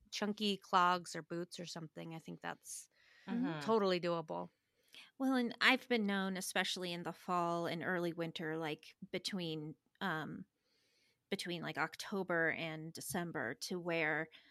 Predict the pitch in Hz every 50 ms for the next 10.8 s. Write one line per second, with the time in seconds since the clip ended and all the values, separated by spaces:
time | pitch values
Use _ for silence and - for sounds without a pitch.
0 | - - - - _ _ - 190 175 170 - - 180 196 208 190 185 190 175 175
1 | - - 180 156 156 - 190 156 - - 185 165 - 143 156 - - 156 - -
2 | 175 175 160 160 156 - - - - 160 160 151 151 147 - 139 - _ 196 160
3 | - - - - - - - - - - - - - - - - - 185 175 -
4 | - 175 151 147 156 151 - - - _ 180 175 175 180 156 147 139 143 - -
5 | 226 220 240 247 214 214 208 202 196 185 185 185 190 208 254 262 226 208 202 196
6 | 190 202 - - - - - 196 185 175 165 - - 156 196 196 185 180 180 -
7 | 180 170 - 180 175 175 175 175 180 170 - 175 170 - - 185 175 175 - -
8 | 190 170 175 170 170 151 143 156 170 156 180 - - 233 202 190 180 170 170 165
9 | 175 165 135 - 151 139 - - _ _ _ - - - - - - - - 180
10 | 160 151 139 - - - - - - - - 165 151 151 165